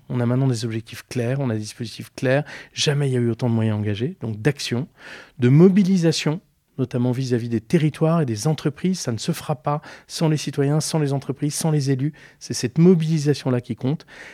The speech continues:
Et puis d'espoir, parce que cet objectif est atteignable,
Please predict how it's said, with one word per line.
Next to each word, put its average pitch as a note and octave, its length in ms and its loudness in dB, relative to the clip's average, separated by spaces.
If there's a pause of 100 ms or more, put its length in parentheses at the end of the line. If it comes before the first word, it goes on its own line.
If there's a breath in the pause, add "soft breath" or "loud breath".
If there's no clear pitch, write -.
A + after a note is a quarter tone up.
(160 loud breath)
Et - 80 -2
puis A3 120 2
d'espoir, C3+ 800 2 (380 soft breath)
parce - 180 -6
que F#3+ 140 2
cet C#3 220 -4
objectif A#2 420 -4
est A2+ 180 -4
atteignable, A#2+ 680 0